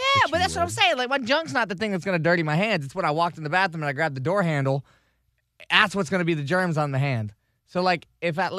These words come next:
Speaker 2: you know, at home, like, if there's just a walk up, I can just pee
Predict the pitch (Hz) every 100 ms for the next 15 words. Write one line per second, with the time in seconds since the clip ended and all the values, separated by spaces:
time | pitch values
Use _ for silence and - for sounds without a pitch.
0 | 214 302 147 170 233 151 139 160 226 202
1 | 190 160 151 196 - 214 - _ _ _
2 | _ 160 170 147 - 220 233